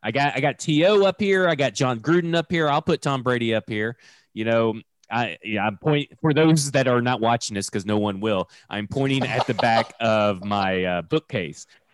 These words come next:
Speaker 1: but I'm all about it. I like, I want this honesty. I want this insight. And I wish, I know that really most N F L fans can't take it,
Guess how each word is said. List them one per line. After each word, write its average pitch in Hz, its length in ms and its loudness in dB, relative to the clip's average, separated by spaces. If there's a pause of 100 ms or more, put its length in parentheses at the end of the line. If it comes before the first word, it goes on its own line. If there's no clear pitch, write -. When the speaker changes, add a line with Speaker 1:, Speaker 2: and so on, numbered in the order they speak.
(160)
Speaker 1:
but 170 320 2 (720)
I'm 160 120 0
all 175 160 4
about 156 280 2
it. 92 160 -2
I 120 120 0
like, 120 360 2
I 139 300 2
want 127 480 0
this 127 400 0
honesty. 117 500 0
I 110 100 2
want 107 220 0
this 113 220 -2
insight. 107 720 -2
And 107 200 -4
I 110 200 0
wish, 113 500 0 (340)
I 190 120 2
know 175 260 4
that 156 200 0 (420)
really 151 560 2 (640)
most 131 480 0
N 139 80 2
F 139 160 -2
L 135 140 2
fans 135 340 -2
can't 135 240 -8
take 131 300 -6
it, 165 100 -2